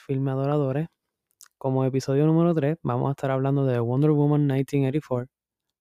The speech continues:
una película que yo no iba a hablar de ella, pero viendo cómo la han recibido las personas,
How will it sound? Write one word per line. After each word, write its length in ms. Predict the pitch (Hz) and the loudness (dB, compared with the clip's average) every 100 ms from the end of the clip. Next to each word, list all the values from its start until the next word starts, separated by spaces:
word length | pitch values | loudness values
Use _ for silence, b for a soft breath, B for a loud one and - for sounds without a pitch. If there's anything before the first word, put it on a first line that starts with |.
| _ - | _ -12
una 160 | 131 | -10
película 380 | 127 131 131 131 | -6 -4 -2 -2
que 120 | 120 | -2
yo 120 | 117 | -4
no 60 | 123 | -2
iba 100 | 127 | -2
a 20 | |
hablar 160 | 139 139 | 0 0
de 140 | 147 | 0
ella, 140 | 147 160 | 0 0
pero 420 | 135 127 127 127 _ _ _ _ _ _ _ _ - | -2 0 -2 -4 _ _ _ _ _ _ _ _ -4
viendo 300 | 135 135 139 | -2 0 0
cómo 240 | 143 139 | 2 2
la 100 | 139 | 2
han 60 | 135 | 2
recibido 420 | 139 - 131 127 | 0 0 0 0
las 140 | 131 | -2
personas, 800 | - 139 - 139 139 135 135 135 | -4 -6 -2 -2 0 -2 -2 -4